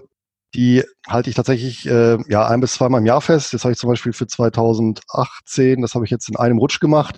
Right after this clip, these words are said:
Das sind dann vielleicht einmal im Jahr zwei Stunden. Und das Schöne ist mit dieser Excel-Tabelle,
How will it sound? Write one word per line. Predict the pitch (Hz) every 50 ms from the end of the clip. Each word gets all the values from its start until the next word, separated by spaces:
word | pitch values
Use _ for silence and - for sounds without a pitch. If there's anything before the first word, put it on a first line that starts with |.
| _ -
Das | 107 95
sind | 117 123
dann | 117 110
vielleicht | - 123 113 -
einmal | 127 120 127 123
im | 120
Jahr | 120 120 123 -
zwei | - - 127 117
Stunden. | 107 - 135 135 160 156 - 156 147
Und | 127
das | 123 113
Schöne | - 131 131 139 135
ist | - 127
mit | 120
dieser | 120 113 117 123
Excel-Tabelle, | 123 - - 123 107 123 117 127 127 131 131 131